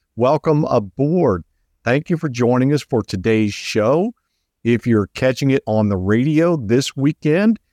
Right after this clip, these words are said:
it is Saturday, April, or I'm sorry, not April, Saturday, August twenty-sixth, Sunday, August twenty-seventh.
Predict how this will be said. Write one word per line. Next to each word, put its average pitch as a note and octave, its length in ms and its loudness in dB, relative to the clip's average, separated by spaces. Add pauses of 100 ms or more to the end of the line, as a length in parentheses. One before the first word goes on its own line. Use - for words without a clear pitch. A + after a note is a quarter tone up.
(180)
it G#2+ 140 -2
is G2+ 160 0
Saturday, C3 680 0
April, A2 400 -4 (260)
or G#2+ 80 -2
I'm A#2+ 160 0
sorry, G2 240 -6
not C#3+ 240 -4
April, A2+ 560 -4
Saturday, A#2 580 0
August C3 480 0
twenty-sixth, G#2+ 960 -2
Sunday, C#3+ 460 -2
August A2 420 -2
twenty-seventh. D3 880 -2